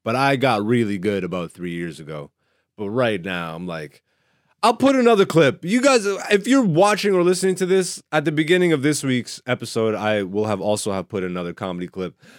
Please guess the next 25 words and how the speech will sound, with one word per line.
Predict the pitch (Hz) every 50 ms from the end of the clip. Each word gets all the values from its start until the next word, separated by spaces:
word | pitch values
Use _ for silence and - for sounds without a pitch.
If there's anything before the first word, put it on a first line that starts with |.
| _ _
But | 127
if | 143 143
you | 175 180
wanna | 180 196 202 202
catch | 160 - 190 180 170 - -
them | 170 165 151 139 127 110 95
when | 110 127 135 131 127 117 -
I | 117 113
first | - - 156 147 139 -
release | 127 123 131 139 139 131
them, | - 120 117 113
follow | - - 143 147 147 147
me | 143 143 135 131
on, | 127 123 117 110 104 92
on | 92 107
social | 104 - 123 123 117 - 110
media. | 107 107 110 107 104 107 104
I'm | 95 98 98 98
A | 104 110 117
K | - 117 98 101 104
A |
Black | 92 87 101 95 92
Zeus | 82 87 95 98 98 -
on, | - 80 85 87 82 80
um, | 80 80 78 76 73